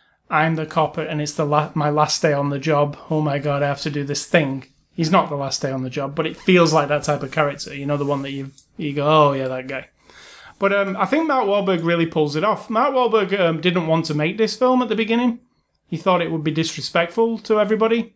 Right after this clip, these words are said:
And then Peter Berg said he was gonna go ahead and make this film anyway.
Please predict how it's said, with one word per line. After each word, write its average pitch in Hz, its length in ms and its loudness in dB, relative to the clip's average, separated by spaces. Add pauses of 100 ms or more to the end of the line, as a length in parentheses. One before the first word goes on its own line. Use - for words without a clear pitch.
(640)
And 170 160 2
then 180 380 2 (500)
Peter 196 280 -2
Berg 180 240 2
said 175 160 2
he 165 60 0
was 151 200 -2
gonna 165 240 2
go 156 160 4
ahead 156 200 2
and 156 100 0
make 156 200 -2
this 143 160 -8
film 143 240 -2
anyway. 226 460 -2